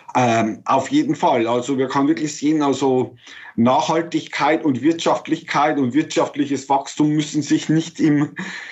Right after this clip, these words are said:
im Weg stehen, sondern es werden dadurch wirklich auch, ähm, nachhaltige Arbeitsplätze geschaffen. Es werden faire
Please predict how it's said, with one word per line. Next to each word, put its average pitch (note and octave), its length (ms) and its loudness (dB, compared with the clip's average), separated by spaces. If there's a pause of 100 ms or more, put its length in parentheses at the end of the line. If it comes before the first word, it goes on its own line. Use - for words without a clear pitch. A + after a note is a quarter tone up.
im C3+ 220 4
Weg D#3+ 280 2
stehen, C#3+ 460 0
sondern C#3+ 480 0
es B2 200 -4
werden C#3+ 420 2
dadurch C#3 400 0
wirklich D#3+ 420 -2
auch, C3 300 2
ähm, B2+ 380 2 (340)
nachhaltige D#3+ 800 0
Arbeitsplätze D#3+ 720 0
geschaffen. D#3+ 580 -2
Es B2+ 300 -4
werden C3+ 480 2
faire D#3 840 0